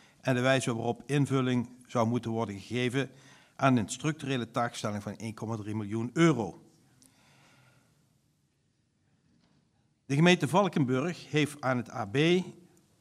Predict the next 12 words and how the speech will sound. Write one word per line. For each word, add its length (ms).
gevraagd 800
te 140
vernemen 460
op 140
welke 340
wijze 540
hieraan 400
invulling 540
zou 200
kunnen 240
worden 280
gegeven. 480